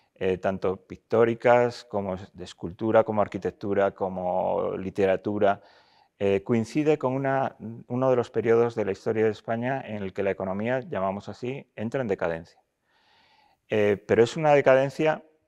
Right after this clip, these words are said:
de, de, de un, de una monarquía que está arriba del todo, por eso es decadencia. Eh, nuestra visión negativa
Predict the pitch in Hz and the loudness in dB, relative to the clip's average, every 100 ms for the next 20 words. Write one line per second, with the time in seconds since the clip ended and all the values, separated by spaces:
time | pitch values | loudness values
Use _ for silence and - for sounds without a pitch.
0 | _ 101 104 104 98 98 98 95 98 101 | _ 0 2 4 0 -2 -2 -2 -2 -2
1 | 101 120 135 135 120 _ _ - 104 95 | -2 -2 -4 -4 -6 _ _ -14 -8 -2
2 | 92 113 131 127 120 - 127 156 110 - | 0 4 4 4 2 0 0 0 -2 -2
3 | 117 143 - _ _ - 101 120 151 131 | 0 0 -4 _ _ -12 -4 0 4 4
4 | 92 107 147 101 - 95 123 - 95 98 | 2 -2 -2 -2 -4 -2 -2 0 -4 -4
5 | 95 87 87 92 - - _ _ _ _ | -4 -4 -4 -12 -20 -20 _ _ _ _
6 | _ - 98 92 92 101 110 - 107 98 | _ -4 0 0 -2 -4 -4 -2 -2 0
7 | 117 127 131 127 139 139 135 131 - | 0 2 4 4 2 2 2 0 -6